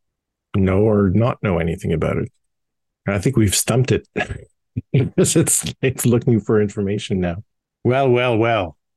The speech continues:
This is unexpected. It's got the right acronym so far. fic P represents I P attorneys from around the world,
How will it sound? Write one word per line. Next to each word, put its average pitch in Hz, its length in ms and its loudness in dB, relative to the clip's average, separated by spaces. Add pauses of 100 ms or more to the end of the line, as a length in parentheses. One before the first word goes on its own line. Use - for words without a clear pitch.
(400)
This 117 160 -8
is 101 100 -4 (120)
unexpected. 117 680 -2
It's - 640 -20
got 95 180 -2
the 107 100 0
right 107 220 0
acronym 113 440 -2
so 156 160 0
far. 139 380 -2 (640)
fic 123 160 -2
P 127 120 2
represents 117 540 -2
I 110 120 -2
P 110 140 -2
attorneys 110 380 -2
from 101 200 -4
around 98 260 -2
the 92 100 -6
world, 131 600 0